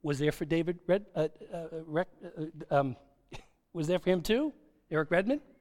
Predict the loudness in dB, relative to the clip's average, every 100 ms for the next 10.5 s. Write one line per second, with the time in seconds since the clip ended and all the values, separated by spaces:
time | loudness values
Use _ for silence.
0 | -20 -20 _ _ _ _ _ _ _ _
1 | _ _ _ _ _ _ _ _ _ _
2 | _ _ _ _ _ _ _ _ _ _
3 | _ _ _ _ _ _ _ _ _ 2
4 | 6 8 8 6 2 -6 4 6 8 6
5 | 6 6 6 8 6 4 2 4 4 4
6 | 2 4 2 2 0 -4 -2 -4 -2 -2
7 | -2 -6 -14 _ _ _ _ _ _ _
8 | _ -4 -2 0 -2 -4 -10 -10 -4 -4
9 | -2 -2 -2 -4 -2 -2 0 -2 -2 -6
10 | -6 -6 -8 -16